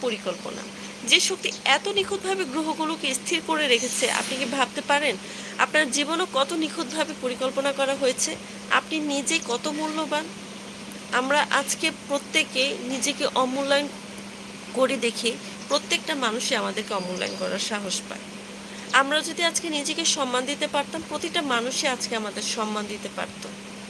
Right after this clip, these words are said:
আমরা নিজেকে নি-, আয়নায় দেখে নিজেকে সবসময় ছোট মনে করি। আসলে আমাদের মধ্যে লুকিয়ে আছে অনেক অনেক বড় গুণ, যা অন্যের মাঝে নেই। প্রতিটা মানুষকে আল্লাহ তাআলা একটা নির্দিষ্ট গুণাগুণ দিয়ে সৃষ্টি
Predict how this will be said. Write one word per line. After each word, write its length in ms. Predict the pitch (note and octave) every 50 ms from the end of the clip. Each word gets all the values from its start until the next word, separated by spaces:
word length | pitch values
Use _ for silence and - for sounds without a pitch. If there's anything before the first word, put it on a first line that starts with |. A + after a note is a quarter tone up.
| - - - - - - -
আমরা 340 | C4 B3+ B3+ B3 C#4 D#4 F4 - - - - - - - - - - - -
নিজেকে 540 | C4 D4+ D4+ A3 - - - E4 E4+ E4+ D#4 - - - - G#3
নি-, 300 | B3 C4 B3+ - - - - - -
আয়নায় 400 | A#3+ B3 B3 A#3+ B3+ B3 B3 A#3+
দেখে 320 | G#3 A#3 A#3+ - - C#4
নিজেকে 320 | C4 C4 B3+ - B3+ A#3+ -
সবসময় 580 | - - D#4 D#4+ - - - - F4 E4+ F4+
ছোট 260 | D#4 - - A3+ G3+ A3
মনে 300 | G#3+ G#3 F#3+ F#3+ F#3+ F#3 F#3+ -
করি। 160 | G#3 F#3+ F#3 F#3+ - - - - - - - -
আসলে 300 | A#3 B3 - C4+ C#4 C4+
আমাদের 360 | A#3+ A#3 A3+ A#3+ A3+ D4 C#4+
মধ্যে 340 | C#4+ D4 D4 D4+ D#4 D#4+ - -
লুকিয়ে 340 | B3+ C4+ G3+ - D4 D#4 C#4+
আছে 300 | C4+ C#4 - - D4 - - -
অনেক 320 | A#3 B3 B3+ C4+ G#3 G3+
অনেক 320 | B3 A#3+ A#3+ B3 A#3 G3 G3
বড় 220 | A3 G#3+ G#3+ A#3+
গুণ, 320 | A3+ G#3 A3+ C4+ B3+ A#3 A#3+ - - - - - - -
যা 120 | - F#3 - -
অন্যের 300 | C4+ D4 C#4+ D4 D#4 C#4+
মাঝে 340 | C4 A3+ G#3 G3+ - A#3 G3+
নেই। 160 | F#3+ F3+ F#3 F3 G3+
প্রতিটা 380 | A3+ A3+ - C4 A3 C4 B3+
মানুষকে 520 | A#3 A3 G#3 G#3 A3 A#3 - - - C#4+ C#4
আল্লাহ 220 | C4 B3 B3 C4 B3
তাআলা 180 | C4 C4+ C4+ D4
একটা 300 | - - A#3+ - C4 C4
নির্দিষ্ট 560 | C4+ C#4 D4 C#4+ - - D#4+ - - - E4
গুণাগুণ 460 | C4+ A#3 A#3 A3 G#3+ G3 G3+ G3+ G3+
দিয়ে 120 | G3 G3+
সৃষ্টি 340 | G3+ - - G3 G3 - G#3